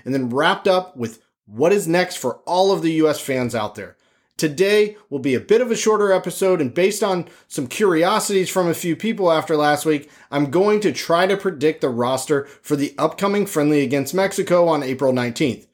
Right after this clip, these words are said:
I will also share some feedback and questions that were asked based around the parents pulling the strings in youth soccer, who might be the U-, next U S men's head coach, and the new U S kits for twenty twenty-three. As always,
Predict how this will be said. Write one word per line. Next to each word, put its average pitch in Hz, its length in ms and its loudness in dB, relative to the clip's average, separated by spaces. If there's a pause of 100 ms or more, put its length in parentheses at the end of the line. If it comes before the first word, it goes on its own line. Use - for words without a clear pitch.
(260)
I 120 80 -6
will 135 100 -2
also 175 340 0
share 185 280 2
some 180 180 -2
feedback 226 480 0
and 214 120 0
questions 175 440 -2
that 165 140 0
were 143 120 -2
asked 135 300 -2 (200)
based 165 240 0
around 170 260 2
the 147 80 0
parents 214 400 -2
pulling 208 340 0
the 180 80 0
strings 196 500 0 (200)
in 131 160 -2
youth 117 160 0
soccer, 185 520 0 (220)
who 294 180 2
might 226 240 2
be 160 140 2
the 139 140 0
U-, 147 160 2
next 143 340 0
U 143 180 2
S 139 160 2
men's 131 240 -2
head 117 180 -4
coach, 190 360 0 (220)
and 123 120 -2
the 120 80 0
new 180 220 4
U 208 240 2
S 185 140 0
kits - 380 -2 (120)
for 120 160 -4
twenty 131 320 -2
twenty-three. 120 600 -4 (1600)
As 151 220 0
always, 156 500 2